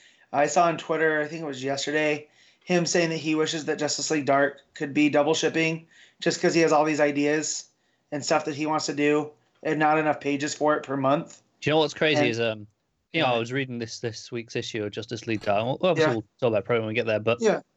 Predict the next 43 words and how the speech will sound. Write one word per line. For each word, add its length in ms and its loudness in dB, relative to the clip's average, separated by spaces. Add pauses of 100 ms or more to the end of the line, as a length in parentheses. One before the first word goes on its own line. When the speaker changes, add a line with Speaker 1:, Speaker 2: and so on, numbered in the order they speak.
(220)
Speaker 2:
I 40 0
got 220 0
to 60 -18
the 100 2
end 100 -2
of 100 -4
it 100 0
and 100 -6
went, 200 -8 (640)
I 60 2
went 140 2
to 60 -8
fill 220 0
in, 180 -2
you 80 0
know, 160 0
in, 180 -2
in 120 -4
my 80 0
database 480 0
of, 160 0
Speaker 1:
Yeah. 60 -6
Speaker 2:
okay, 260 -4
read 240 -4
this 180 -8
issue, 220 -10
and 60 -10
went, 140 -12 (460)
Speaker 1:
Mm-hmm. 100 -18
Speaker 2:
"Shit, 300 -12
that 100 -14
was 120 -8
only 200 -2
issue 240 0
eleven." 480 0 (440)
So 280 -2
Speaker 1:
Yeah. 120 4
Speaker 2:
much 180 -4
has 100 -8
happened 360 -2
in 120 2
this 180 0
book. 420 0